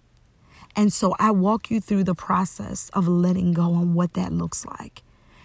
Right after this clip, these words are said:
And one of the first steps of that process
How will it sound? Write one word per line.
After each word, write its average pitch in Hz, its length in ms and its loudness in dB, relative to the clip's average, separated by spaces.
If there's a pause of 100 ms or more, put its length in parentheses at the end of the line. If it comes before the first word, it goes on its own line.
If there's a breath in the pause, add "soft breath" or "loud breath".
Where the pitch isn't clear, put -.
(120 soft breath)
And 185 180 6
one 202 160 4
of 202 100 4
the 175 80 2
first 202 360 0
steps - 280 -4
of 175 120 0
that 196 240 -2
process 220 600 -2